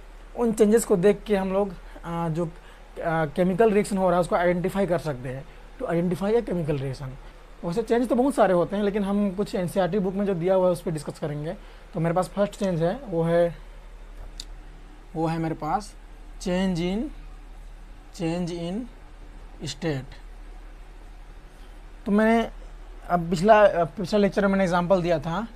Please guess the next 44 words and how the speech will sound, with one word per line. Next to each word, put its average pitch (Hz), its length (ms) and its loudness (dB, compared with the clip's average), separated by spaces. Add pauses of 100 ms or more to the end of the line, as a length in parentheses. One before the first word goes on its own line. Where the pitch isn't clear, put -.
(320)
मेरे 165 100 -2
पास 180 200 2
था 175 420 2 (180)
candle, 175 400 0 (540)
ये 165 60 -2
candle 165 340 0
है 170 60 -2
मेरे 156 140 -4
पास, 156 300 -8 (380)
ये 165 80 0
burn 165 300 0
कर 160 140 -2
रहा 151 260 -2
है, 175 240 -8
burn 151 200 -2
कर 147 160 -4
रहा 139 200 -4
है। 147 80 -8 (500)
Candle 175 280 2
जो 196 80 2
substance 185 400 0
से 190 60 -2
बनता 170 240 -2
है 180 60 2
material 170 380 0
से, 202 120 -6
उसको 165 180 -4
हम 170 60 -2
लोग 156 100 -2
wax 160 280 -2
बोलते 143 300 -4
हैं। 147 320 -8 (800)
तो 170 60 -2
जब 175 140 2
candle 196 260 6
burn 220 280 6
करता 165 200 2
है 170 60 0
तो 185 100 4
क्या 220 140 6
होता 196 220 6
है 160 60 2
मेरे 151 160 -2
पास, 160 380 -2